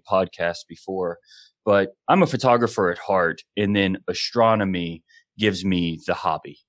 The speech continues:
right? Um, but with Trav, it's, it really is the exact opposite of that. And it's something, it's probably the thing I respect most about you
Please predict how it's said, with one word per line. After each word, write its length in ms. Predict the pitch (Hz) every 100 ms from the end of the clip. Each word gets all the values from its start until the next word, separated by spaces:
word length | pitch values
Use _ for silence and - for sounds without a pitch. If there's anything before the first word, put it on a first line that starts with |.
| _
right? 340 | 90 87 85 - _ _ -
Um, 540 | 98 95 90 85 82 - _ _ _ _ -
but 280 | 131 120 - _ _ _ _
with 200 | 139 143
Trav, 520 | - 175 214 202 139 123
it's, 560 | 131 - - - - _ _ _ _ _
it 160 | - 147
really 360 | 160 214 170 170
is 160 | 151
the 120 | 120 120
exact 460 | 107 123 123 127 -
opposite 500 | 104 120 - 101 95
of 140 | 82 78
that. 340 | 80 78 76 - - _ 120
And 160 | 127
it's 120 | 123
something, 340 | - 165 180 135
it's 120 | 117
probably 320 | - 202 180
the 160 | 113 127
thing 460 | 127 101 92 90 -
I 60 |
respect 480 | 98 101 - 117 -
most 340 | 101 113 113
about 300 | 87 80 123
you 320 | 117 85 82